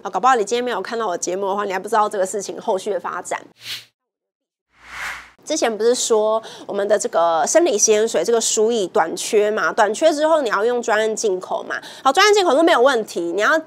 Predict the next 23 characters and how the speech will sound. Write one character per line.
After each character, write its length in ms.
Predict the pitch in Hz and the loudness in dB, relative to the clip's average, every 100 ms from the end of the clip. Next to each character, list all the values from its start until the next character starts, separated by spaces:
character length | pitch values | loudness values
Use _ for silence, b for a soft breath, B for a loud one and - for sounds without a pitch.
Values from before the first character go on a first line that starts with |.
| - | -8
救 320 | - 381 233 | 2 6 6
急 500 | 233 - 190 190 202 208 | 4 -4 -6 -6 -6 -2
都 160 | 240 240 | -2 0
没 140 | 226 | -2
有 120 | 180 | -2
问 320 | 180 196 170 - | -2 -2 -4 -8
题。 280 | - - - | -14 -16 -6
但 160 | 349 359 | -4 -2
我 60 | |
们 120 | 202 214 | -4 -2
后 80 | |
来 120 | 262 226 | 0 2
发 200 | 226 233 | 2 0
现 220 | 247 226 | -2 -4
到 160 | 233 | -4
你 180 | 190 185 B B B B B B _ | -4 -6 B B B B B B _
输 460 | - - - - 415 415 427 392 | -20 -12 -8 0 6 6 6 6
入 240 | 403 381 285 | 4 4 4
进 240 | 392 311 | 2 4
来 180 | 233 214 | 4 4
的 120 | 226 | 2
国 360 | - 196 190 208 | 2 2 4 2
家 640 | - 233 233 202 208 220 | 0 4 6 6 4 2